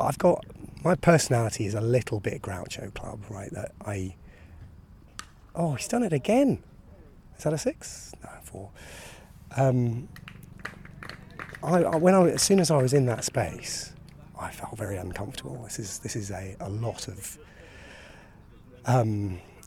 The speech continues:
a certain demographic and a certain type of man. Um, and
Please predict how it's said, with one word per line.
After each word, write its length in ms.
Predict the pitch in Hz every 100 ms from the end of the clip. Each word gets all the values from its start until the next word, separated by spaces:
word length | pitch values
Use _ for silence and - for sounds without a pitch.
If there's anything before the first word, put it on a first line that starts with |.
| - -
a 80 | -
certain 420 | - 147 131 117
demographic 680 | 117 117 117 107 - - 92
and 100 | 101
a 40 |
certain 440 | - 127 107 123 101
type 440 | - 107 - - - - -
of 300 | 113 110 117
man. 560 | 101 - - 101 104 - - - - - - - -
Um, 540 | 90 92 98 98 - - - - - - -
and 520 | 90 98 107 110